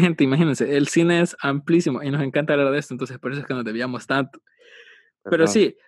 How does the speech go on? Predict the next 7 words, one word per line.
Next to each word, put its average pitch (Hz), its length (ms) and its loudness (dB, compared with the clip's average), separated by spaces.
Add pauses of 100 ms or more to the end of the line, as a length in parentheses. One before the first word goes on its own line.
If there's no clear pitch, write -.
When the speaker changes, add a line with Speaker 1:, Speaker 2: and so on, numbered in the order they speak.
(140)
Speaker 1:
rodajes 165 720 2 (120)
se 147 280 -4 (200)
han 139 140 -2
tenido 151 300 -2
que 131 380 0
ir 131 180 0
hasta 131 480 -8